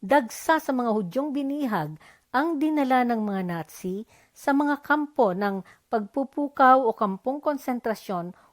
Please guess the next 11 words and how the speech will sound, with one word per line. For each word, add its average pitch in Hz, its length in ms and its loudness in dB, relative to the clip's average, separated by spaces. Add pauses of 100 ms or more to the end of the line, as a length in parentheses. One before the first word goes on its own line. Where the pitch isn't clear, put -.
(120)
upang 214 560 0 (240)
alipinin 202 800 0
sila. 190 640 0 (1040)
Walang 311 560 4
hinto 277 640 4
ang 233 160 -4
pagtrabaho 240 800 2
ng 254 160 0
mga 226 240 -2
Hudyong 185 640 -4 (560)
bihag 208 800 0